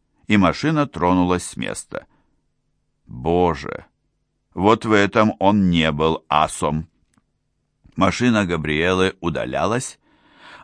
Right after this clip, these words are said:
Адам поразмыслил, что теперь делать, но недолго.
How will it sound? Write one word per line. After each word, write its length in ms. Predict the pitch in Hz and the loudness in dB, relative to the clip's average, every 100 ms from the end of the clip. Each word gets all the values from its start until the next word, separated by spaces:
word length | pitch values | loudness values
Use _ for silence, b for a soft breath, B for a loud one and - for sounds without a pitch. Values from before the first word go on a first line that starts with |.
| _ 95 | _ 4
Адам 360 | 92 85 82 | 4 4 0
поразмыслил, 1000 | 90 80 76 76 73 73 - 76 78 - _ _ - | 2 2 0 -2 -4 -6 -6 -4 -4 -6 _ _ -18
что 320 | - - 92 | -4 2 2
теперь 460 | - 71 - - | 2 -6 -8 -12
делать, 640 | 98 64 76 87 117 - _ - | -10 -6 -2 -2 -4 -10 _ -2
но 220 | 87 90 | 2 4
недолго. 760 | 95 104 - 50 50 - - | 4 2 0 -8 -8 -10 -12